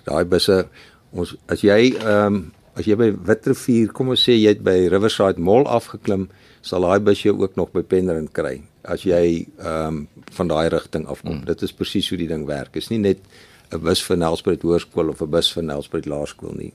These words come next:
Speaker 1: As
Speaker 2: Ja.
Speaker 1: jy daar opgeklim het by die hoërskool of die laerskool, daai bus, dieselfde geld as jy, kom ons sê, by T U T opgeklim het. Uh, die bus wat jou, wat, ehm, wat, eh, primary toe sal gaan,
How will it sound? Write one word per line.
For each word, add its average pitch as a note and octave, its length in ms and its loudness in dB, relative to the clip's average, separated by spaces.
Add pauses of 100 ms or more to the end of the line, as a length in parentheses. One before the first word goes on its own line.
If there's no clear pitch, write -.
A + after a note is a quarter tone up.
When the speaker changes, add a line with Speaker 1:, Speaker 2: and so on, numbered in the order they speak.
Speaker 1:
As D2+ 160 -6
Speaker 2:
Ja. F2 100 0
Speaker 1:
jy D#2+ 220 0
daar D#2+ 220 -2
opgeklim G2+ 480 -4
het F#2 120 -2
by E2+ 60 0
die E2 100 0
hoërskool F#2+ 380 -2
of F#2 140 -6
die F#2 80 -4
laerskool, D#2 380 -6
daai D2+ 200 -4
bus, D#2 260 -6 (240)
dieselfde A2+ 440 0
geld F#2 380 0
as E2+ 140 -4
jy, E2+ 300 2 (560)
kom F#2+ 160 -6
ons F#2 180 -6
sê, G2 120 6
by E2 160 2 (100)
T - 60 -2
U G2 180 4
T A2 300 0
opgeklim E2+ 520 -4
het. - 240 -8 (520)
Uh, D2 220 -4
die F2+ 120 0
bus F#2+ 240 2
wat G2+ 200 0
jou, E2+ 480 2
wat, D#2+ 160 -4 (160)
ehm, C#2+ 320 -6 (680)
wat, D2+ 140 -6 (140)
eh, D2 180 -6 (200)
primary G#2 400 4
toe E2 140 -8
sal D2+ 220 -4
gaan, D2+ 340 -6